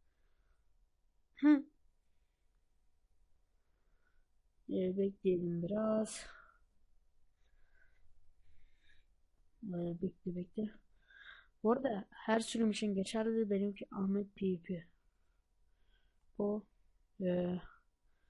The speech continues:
yakında şey de gelecek. Optifine nasıl kurulur?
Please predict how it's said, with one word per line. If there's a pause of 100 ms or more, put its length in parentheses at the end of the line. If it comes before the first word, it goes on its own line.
(880)
yakında
şey
de
gelecek. (320)
Optifine
nasıl
kurulur?